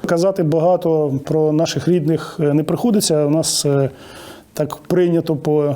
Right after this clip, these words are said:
м, нашій лінії. Зустрічаємось, е, дійсно, коли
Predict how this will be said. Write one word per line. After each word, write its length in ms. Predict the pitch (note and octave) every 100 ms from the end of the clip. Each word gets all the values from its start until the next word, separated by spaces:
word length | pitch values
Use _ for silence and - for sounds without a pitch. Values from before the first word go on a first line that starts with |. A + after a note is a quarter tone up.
| C#3+
м, 120 | E3 C#3 C#3+
нашій 280 | D3+ D3 D3+
лінії. 440 | D3 D3+ D3 C#3 C3+
Зустрічаємось, 960 | C#3+ D#3+ E3+ E3 G3+ G3+ F3+ E3+ - -
е, 260 | D3 C#3+ C3+
дійсно, 380 | C#3 E3+ D#3+
коли 240 | C3+ D3